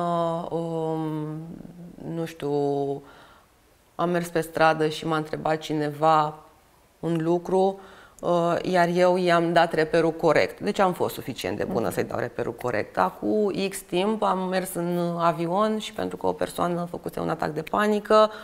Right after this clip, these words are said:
Speaker 1: m-am dus, uh, și am liniștit-o. Am fost suficient de bună. Deci am trei repere,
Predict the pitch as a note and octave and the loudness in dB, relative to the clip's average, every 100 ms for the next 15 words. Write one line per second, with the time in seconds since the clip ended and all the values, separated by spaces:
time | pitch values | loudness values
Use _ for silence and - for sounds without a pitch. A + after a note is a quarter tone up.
0 | - - - G3+ G#3 G3 G3 - - - | -18 -10 0 2 2 0 -2 -8 -14 -20
1 | - _ - F#3 F#3 F3+ F3 E3+ E3+ - | -20 _ -6 -2 0 2 2 2 -2 -10
2 | - F#3+ F#3 F3 E3+ - C#3 - - F#3+ | -2 2 4 6 4 0 -4 -4 -4 -2
3 | F#3 D#3+ D3 D3 C#3+ D3 D3+ E3+ F3+ A#3 | 0 -2 -2 -6 -6 -6 -4 -4 0 0
4 | A#3 G#3+ G#3+ G3 F#3 F#3 E3 D#3+ A3 - | 0 0 2 2 2 4 4 2 -2 -4